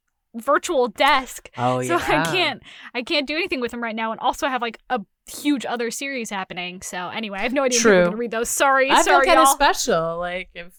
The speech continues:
Speaker 2: you know, read
Speaker 1: People
Speaker 2: the
Speaker 1: keep
Speaker 2: secret
Speaker 1: asking
Speaker 2: book.
Speaker 1: me. And they're like, like, "When are we gonna get the ghost books? I really want those." And I'm just like, "Theoretically, you should have gotten those first."
Speaker 2: I'm just waiting to be rejected.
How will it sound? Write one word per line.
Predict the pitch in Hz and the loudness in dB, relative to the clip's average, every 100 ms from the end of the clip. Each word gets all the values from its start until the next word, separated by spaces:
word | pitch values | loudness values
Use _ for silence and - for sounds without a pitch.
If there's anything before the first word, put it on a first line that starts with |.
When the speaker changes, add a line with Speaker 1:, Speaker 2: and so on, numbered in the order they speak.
| _ - | _ -10
Speaker 2:
you | 180 | -8
know, | 156 160 - _ _ _ | -8 -10 -20 _ _ _
read | 156 151 | -6 -2
Speaker 1:
People | 349 392 | 0 0
Speaker 2:
the | 539 | 0
Speaker 1:
keep | 269 | 0
Speaker 2:
secret | 220 | 0
Speaker 1:
asking | 180 175 | -2 -2
Speaker 2:
book. | 185 127 | -2 -2
Speaker 1:
me. | - _ _ _ _ _ - | -6 _ _ _ _ _ -16
And | |
they're | 185 | -12
like, | 190 180 175 - _ _ _ _ | -10 -10 -12 -18 _ _ _ _
like, | - | -12
"When | 262 | -8
are | |
we | 311 | -4
gonna | 320 339 | -2 -2
get | 320 | -2
the | - | -4
ghost | - 285 311 - | -4 -4 -6 -8
books? | 247 - | -10 -8
I | |
really | 254 320 320 | -6 -4 -4
want | 285 320 - | -2 -4 -4
those." | 226 208 220 | -8 -6 -4
And | 214 | -4
I'm | |
just | 226 - | -4 -6
like, | 202 - - - - - - - _ _ - | -10 -12 -20 -20 -20 -20 -20 -20 _ _ -14
"Theoretically, | - 359 440 311 320 262 247 | -2 2 4 4 4 0 -6
you | 262 | -4
should | 320 | -4
have | 247 | 0
gotten | 254 269 | 2 2
those | 262 226 - | 0 -8 -6
first." | 285 262 247 - - | -2 0 0 -2 4
Speaker 2:
I'm | 208 185 | 4 6
just | 226 233 254 - | 6 6 6 0
waiting | 185 190 196 196 196 | -2 0 0 -2 -8
to | 180 | -10
be | 170 | -10
rejected. | 165 160 135 123 - - 117 - | -10 -10 -8 -8 -10 -14 -18 -20